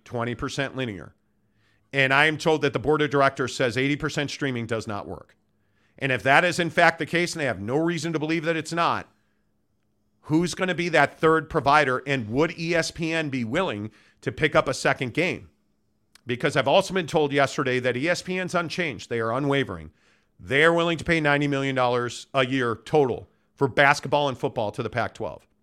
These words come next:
And if that's the case, I can't see them getting two football games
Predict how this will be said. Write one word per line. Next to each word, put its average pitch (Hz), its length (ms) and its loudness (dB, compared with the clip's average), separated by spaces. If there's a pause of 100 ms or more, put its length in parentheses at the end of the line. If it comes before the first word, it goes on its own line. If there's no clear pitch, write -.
(640)
And 139 80 0
if 151 100 0
that's 170 260 4
the 160 60 -8
case, 190 460 0 (500)
I 147 140 4
can't 180 300 -2
see 196 160 -4
them 160 180 -2
getting 147 240 -2
two 180 220 -6
football 165 400 2
games 117 460 -6